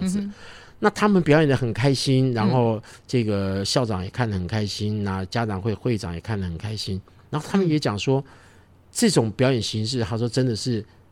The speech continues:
Speaker 1: 跳脱出了他们以前的那种，就是比方说啊，接下来请您欣赏由宜昌国小合唱团给您带来的，
Speaker 2: 嗯。
Speaker 1: 呃，这个快乐向前走，然后就下去了，
Speaker 2: <laughs>
Speaker 1: 然后唱唱唱，
Speaker 2: 对，对，对。
Speaker 1: 唱完以后，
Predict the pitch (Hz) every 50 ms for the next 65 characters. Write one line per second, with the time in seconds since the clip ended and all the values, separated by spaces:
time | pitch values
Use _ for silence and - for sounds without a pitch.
0 | _ - - 240 214 147 123 139 165 170 - - 175 170 135 117 127 139 143 139
1 | - 117 104 95 - - 120 123 131 131 135 131 113 104 92 92 - 127 113 120
2 | 107 - - - - - - - - - 117 127 127 135 139 131 - - - -
3 | - - - 185 180 - 185 156 139 - 120 117 123 123 - 156 165 156 - 131
4 | 104 92 - - - - 196 196 117 117 120 135 - - - - - 135 - 190
5 | 190 180 180 156 131 - 131 127 147 139 113 117 120 - - 104 104 110 117 -
6 | 151 131 113 107 104 98 104 95 85 - - - - - - 113 107 101 98 -
7 | 135 113 107 104 - - 220 202 156 143 143 120 104 - - 214 165 123 - -
8 | 113 113 135 - - - - 98 98 92 - 160 - 226 202 254 104 - - 98
9 | 92 104 117 127 - 165 156 151 147 147 143 139 151 180 170 143 135 131 123 110
10 | 104 147 120